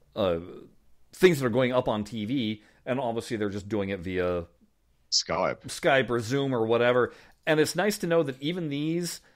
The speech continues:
Speaker 1: that have technical engineers that you know are sending packets and loads of information to the people at their home to set it up properly, and stuff is still looking dicey. <laughs> So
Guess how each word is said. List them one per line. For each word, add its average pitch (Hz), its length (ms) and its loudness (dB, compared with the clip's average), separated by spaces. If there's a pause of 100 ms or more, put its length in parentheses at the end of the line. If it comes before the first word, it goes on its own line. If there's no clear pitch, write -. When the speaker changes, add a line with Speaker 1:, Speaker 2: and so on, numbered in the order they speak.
(200)
Speaker 1:
that 123 160 2
have 170 460 -2
technical 190 480 0
engineers 151 520 -2
that 127 120 -6
you 143 120 -4
know 143 500 0
are 131 140 -4
sending 151 540 -6 (1120)
packets 202 640 2 (120)
and 127 500 -2
loads 160 380 4
of 175 80 -6
information 156 500 -6
to 143 60 -12
the 147 60 -10
people 151 240 -6
at 135 60 -6
their 113 100 -6
home 156 200 -6
to 127 100 -10
set 139 200 -4
it 127 60 0
up 151 120 0
properly, 175 420 -4 (500)
and 165 400 -4
stuff - 400 0
is 131 80 -6
still 131 300 0
looking 104 240 -4
dicey. 92 320 -4
<laughs> - 80 -8
So - 480 -2